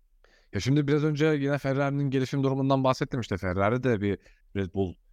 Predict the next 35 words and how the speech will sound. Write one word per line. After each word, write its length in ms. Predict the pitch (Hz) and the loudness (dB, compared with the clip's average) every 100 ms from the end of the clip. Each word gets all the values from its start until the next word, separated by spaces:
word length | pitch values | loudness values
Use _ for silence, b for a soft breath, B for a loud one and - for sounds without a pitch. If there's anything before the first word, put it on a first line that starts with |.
| - - | -20 -4
konseptine, 1040 | 101 92 - 95 - 101 98 92 101 98 - | -2 -2 -2 -4 0 2 2 2 0 0 -4
e, 140 | 95 92 | -2 0
geçiş 400 | 98 - - 101 | -2 -4 -4 -4
yapıyor. 360 | - 117 175 - _ _ - | 0 0 0 -2 _ _ -8
Ya 160 | 90 85 | -6 -4
bu 80 | |
sene 360 | 110 127 131 127 | -2 0 0 0
bunu 220 | 135 135 | -2 -2
tam 220 | - 135 | -2 0
olarak 300 | 131 135 131 | 2 0 0
yapmadı. 260 | 143 135 117 | -2 -2 -2
İşte 160 | 98 95 | -2 -2
bahsettim 460 | 98 - - 117 | -4 -6 -12 -2
biraz 160 | 110 107 | -2 0
önce, 320 | 107 113 135 | -2 0 0
işte 180 | 113 110 | 0 -2
özellikle 340 | 95 101 101 | 0 0 -2
kullandığı 540 | - 95 101 101 107 104 | -4 -2 -2 0 0 0
estak 340 | - 110 - | -2 -4 -2
kanalından 600 | 107 101 104 107 110 107 b b b _ - | -2 0 0 0 0 -2 b b b _ 0
dolayı 340 | 95 151 147 | 2 2 0
bunu 180 | 120 135 | -2 0
biraz 340 | 143 170 160 | 0 0 -4
y-, 260 | 120 117 127 _ - | -6 -6 -6 _ -12
yarı 320 | 107 117 165 | -2 0 0
kendi 240 | - 143 139 | 0 -4 -2
tasarımı, 440 | 131 139 143 208 | -4 -4 0 0
yarı 300 | 156 147 151 | 2 2 0
Red 100 | 117 - | -2 -4
Bull 100 | 101 | -6
tasarımı 460 | - 104 104 95 92 | -4 0 2 2 2
olarak, 300 | 87 85 - - - _ - 98 | 2 0 -2 -14 -20 _ -6 0
e, 200 | 90 85 | 2 0
kullanıyor 360 | - 90 87 87 | 0 0 0 0
Ferrari. 480 | 92 87 95 127 | 2 2 4 2